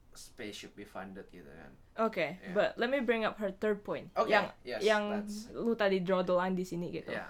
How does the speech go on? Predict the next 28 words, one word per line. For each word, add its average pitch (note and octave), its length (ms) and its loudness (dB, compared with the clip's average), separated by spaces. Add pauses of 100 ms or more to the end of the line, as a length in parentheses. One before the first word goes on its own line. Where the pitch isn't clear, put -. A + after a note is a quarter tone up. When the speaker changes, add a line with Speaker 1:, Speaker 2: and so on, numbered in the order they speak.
(120)
Speaker 1:
okay. - 40 -10
Speaker 2:
Her G#3+ 160 6
third C4 280 8
point G3+ 320 4
itu G#3 300 0 (140)
tentang F#3 320 -2
Mars. - 560 -8 (240)
Speaker 1:
Okay, E3 400 0
this C3+ 160 -4
is D3+ 120 -6
fun. A2 240 -2 (440)
Speaker 2:
Um, G#3 720 4
jadi G#3 240 6
dia C#4 160 8
bilang B3+ 320 8
kayak F#3+ 480 10 (1300)
kita, A#3+ 420 6
uh, G3 240 4
manusia G3 460 4
itu D4 100 0
lupa, G3 480 2 (540)
kita C4+ 560 8 (260)
kira A#3 400 6
manusia G#3 460 2
itu B3 320 6 (400)
apa G3 260 0
ya, D#3+ 240 0
we're, F3+ 460 0